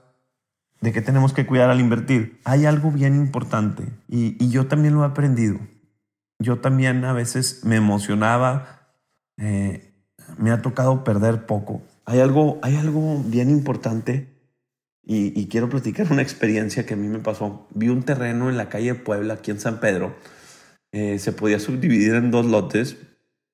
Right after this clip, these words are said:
Eh, el dueño del terreno era un camionero, pero era el hijastro era el hijastro, y él me dijo, "No, hombre, yo convenzo a mis, a mis padrastros y a mis hermanos que firmen.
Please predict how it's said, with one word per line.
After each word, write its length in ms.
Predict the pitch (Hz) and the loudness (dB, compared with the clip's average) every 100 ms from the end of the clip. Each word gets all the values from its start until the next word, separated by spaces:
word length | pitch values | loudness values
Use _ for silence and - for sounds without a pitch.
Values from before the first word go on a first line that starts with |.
| _ _ - _ | _ _ -20 _
Eh, 260 | 104 101 98 | -8 -8 -4
el 160 | 107 104 | -2 0
dueño 280 | 110 123 | 2 2
del 100 | 135 | 2
terreno 320 | 120 110 113 117 | 0 -2 0 0
era 100 | 127 | -2
un 100 | 127 | 0
camionero, 540 | 131 131 127 123 117 - - - _ _ | 0 2 2 2 0 -4 -20 -20 _ _
pero 220 | - 117 110 | 0 4 4
era 160 | 113 | 6
el 80 | 139 | 4
hijastro 840 | 131 120 120 - 123 120 220 - _ _ _ - - | 4 0 -2 -2 -2 -2 -4 -12 _ _ _ -20 -10
era 200 | - 117 | -2 2
el 80 | 127 | 4
hijastro, 640 | 135 139 127 - 113 95 - - - - - | 2 2 0 -2 -4 -4 -10 -20 -20 -20 -8
y 100 | 117 | -2
él 80 | 120 | 2
me 120 | 131 | 4
dijo, 300 | 135 127 135 107 - - | 2 0 -4 -4 -8 -12
"No, 120 | 139 175 | -6 -4
hombre, 220 | 208 220 | -2 0
yo 140 | 208 | 0
convenzo 420 | - 220 220 214 226 | 0 2 2 0 -2
a 40 | |
mis, 220 | 214 185 - | -2 -4 -6
a 80 | 143 | -6
mis 200 | 147 143 | -6 -6
padrastros 840 | - 139 170 185 - 190 151 - | -4 -2 0 -2 -2 -6 -6 -8
y 100 | 135 | -2
a 60 | 139 | -2
mis 180 | 135 | 0
hermanos 540 | 135 131 135 180 196 - | -2 -2 -2 0 0 -4
que 140 | 147 | -6
firmen. 440 | 135 190 226 190 | -2 -2 0 -4